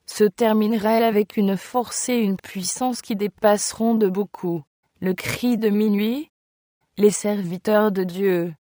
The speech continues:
revêtus de la puissance d'en haut, le visage resplendissant d'une sainte consécration,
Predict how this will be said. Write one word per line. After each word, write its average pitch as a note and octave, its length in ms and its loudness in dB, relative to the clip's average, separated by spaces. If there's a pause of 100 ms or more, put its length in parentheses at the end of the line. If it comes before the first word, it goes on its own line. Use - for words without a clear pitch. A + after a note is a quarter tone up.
(280)
revêtus A#3 640 -2
de A3 100 -2
la F#3+ 160 4
puissance A#3+ 760 -4
d'en F#3 360 0 (340)
haut, G#3 320 2 (360)
le F3 140 2
visage A3 540 0
resplendissant G#3+ 1040 0
d'une F#3+ 220 0
sainte A3+ 300 0
consécration, G3 1000 -4